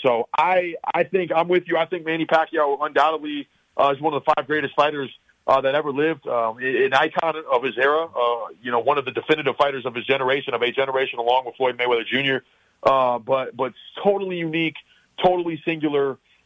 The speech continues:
and, uh, I'm, I'm gonna miss watching him fight. I think we all will. Just, just what he brought to the sport, uh, the enthusiasm, the charisma with, with which he fought, and, and of course all the achievements, um, they, they speak for themselves. I don't think we're ever gonna see anybody like Manny Pacquiao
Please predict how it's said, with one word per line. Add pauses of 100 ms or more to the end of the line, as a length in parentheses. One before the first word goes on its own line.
and,
uh,
I'm,
I'm
gonna
miss
watching
him
fight.
I
think
we
all
will.
Just, (120)
just
what
he
brought
to
the
sport, (340)
uh,
the
enthusiasm,
the
charisma
with, (100)
with
which
he
fought, (320)
and,
and
of
course
all
the
achievements, (120)
um,
they,
they
speak
for
themselves.
I
don't
think
we're
ever
gonna
see
anybody
like
Manny
Pacquiao